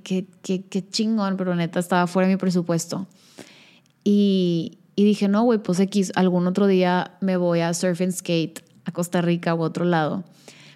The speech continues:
Pero el punto es que no creas que ahí está tu respuesta de la vida,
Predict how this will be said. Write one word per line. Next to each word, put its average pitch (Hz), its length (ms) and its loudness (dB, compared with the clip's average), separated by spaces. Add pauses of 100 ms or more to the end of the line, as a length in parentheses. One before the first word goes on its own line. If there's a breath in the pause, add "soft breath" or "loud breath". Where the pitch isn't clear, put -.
(100)
Pero 214 140 2
el 214 100 2
punto 214 380 0
es 220 180 0
que 220 420 -2
no 190 400 2
creas 190 340 0
que 196 120 -2
ahí 175 80 2
está 175 200 -2
tu 175 120 -6
respuesta 175 920 -2 (400)
de 185 120 0
la 160 180 2
vida, 170 460 2